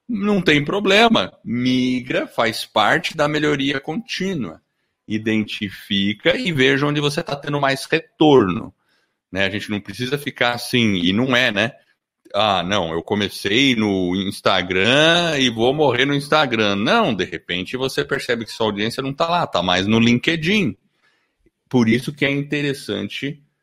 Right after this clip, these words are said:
é, optar, né, e,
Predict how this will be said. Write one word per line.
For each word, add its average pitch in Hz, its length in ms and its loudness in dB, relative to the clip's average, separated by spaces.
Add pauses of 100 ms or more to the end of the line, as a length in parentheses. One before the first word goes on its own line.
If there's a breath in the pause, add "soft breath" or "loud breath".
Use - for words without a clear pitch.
(160)
é, 87 1120 0 (640)
optar, 135 760 0
né, 139 240 4
e, 117 720 2